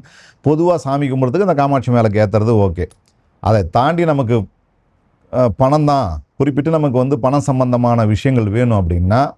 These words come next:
மண்ணாலான அகல் விளக்கோ அல்லது பித்தளை விளக்கு நார்மலா. ஆனா திரி வந்து பின்னாடி, திரிக்கு பின்னாடி மறைவு இருக்கக்கூடாது.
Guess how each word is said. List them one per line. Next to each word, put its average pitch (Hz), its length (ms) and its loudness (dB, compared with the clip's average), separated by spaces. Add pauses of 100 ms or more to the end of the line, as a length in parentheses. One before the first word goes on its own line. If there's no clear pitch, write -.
(200)
மண்ணாலான 151 840 2
அகல் 113 280 0
விளக்கோ 101 460 2 (580)
அல்லது 135 340 0
பித்தளை 165 320 0
விளக்கு 127 260 0
நார்மலா. 117 460 2 (320)
ஆனா 160 160 2 (140)
திரி 214 280 2
வந்து 165 320 0 (640)
பின்னாடி, 180 460 0
திரிக்கு 175 380 -2
பின்னாடி 151 360 0
மறைவு 156 340 0
இருக்கக்கூடாது. 113 480 0